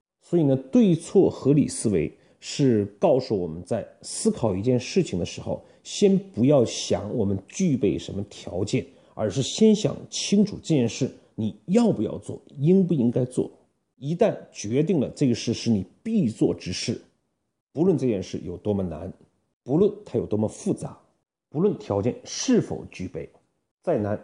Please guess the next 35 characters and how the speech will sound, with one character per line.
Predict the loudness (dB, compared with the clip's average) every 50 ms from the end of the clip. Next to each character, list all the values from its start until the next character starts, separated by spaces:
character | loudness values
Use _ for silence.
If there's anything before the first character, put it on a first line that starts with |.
| -4
再 | 0 0 0 0
复 | 0 -4 -8 -6
杂， | -4 -4 -4 -6 -6 -4
我 | -2
们 | -2 0
总 | 0 2 2
有 | 2 2 2
可 | 0 -2 0 0 0
以 | 0
简 | 0 -4 -6 -8 -6 -6
单 | -4
的 | -4 -4
事 | -4 -6 -10 -18
情 | -18 -20 -20 -18
可 | -16 -16
以 | -16 -16 -14
做。 | -12 -12 -12 -14 -16 _ _ _ _ _ _ _ _ _ _
条 | _ -4 -2 0
件 | 0 0
再 | 0 2 2 2 2
不 | 2 0 -4
具 | -4 -4 -4 -4
备， | -4 -6 -8 -10
总 | -12 -8 -4 -2
有 | -2 -2
可 | -4 -6 -4 -2 -2
以 | -2 -2 -4 -12
具 | -10 -4 0 2 2
备 | 2 0 -4
的 | -8
条 | -10 -12 -12 -14 -12
件 | -14 -14 -16
可 | -18 -18 -16 -16
以 | -14 -12
做。 | -12 -12 -12 -14